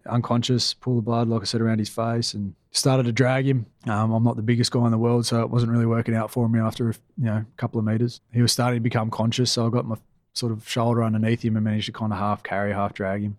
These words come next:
through the dirt and just started running back towards the vehicle. And as it was driving away from us, I just remember thinking, you know, out of all these things I could do with this guy right now, do I leave him? Do I drop him? Do I put him behind that tiny rock? Do I put him in that wheel track?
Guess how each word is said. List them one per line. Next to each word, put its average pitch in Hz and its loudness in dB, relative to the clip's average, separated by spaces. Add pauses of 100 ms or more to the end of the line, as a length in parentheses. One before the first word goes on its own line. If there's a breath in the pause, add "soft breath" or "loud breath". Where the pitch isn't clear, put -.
through 117 -2
the 101 -2
dirt 107 -2
and 107 -4
just 120 -2
started 113 -2
running 117 0
back 120 0
towards 127 2
the 117 2
vehicle. 131 4
And 120 2
as 127 2
it 131 2
was 123 2
driving 127 4
away 123 2
from 123 2
us, 117 2
I 117 4
just 120 2
remember 120 4
thinking, 117 2
you 113 4
know, 117 2
out 120 2
of 123 4
all 131 4
these 120 2
things 120 4
I 117 2
could 117 0
do 120 4
with 120 4
this 113 2
guy 117 0
right 113 2
now, 113 0
do 113 0
I 104 -2
leave 117 2
him? 117 2
Do 107 0
I - 0
drop 113 0
him? 113 0 (120)
Do 123 0
I - 0
put 147 4
him 135 2
behind 131 2
that 135 -4
tiny 127 2
rock? 127 2
Do 127 2
I 113 2
put 127 4
him 123 6
in 120 4
that 113 2
wheel 123 2
track? 117 -4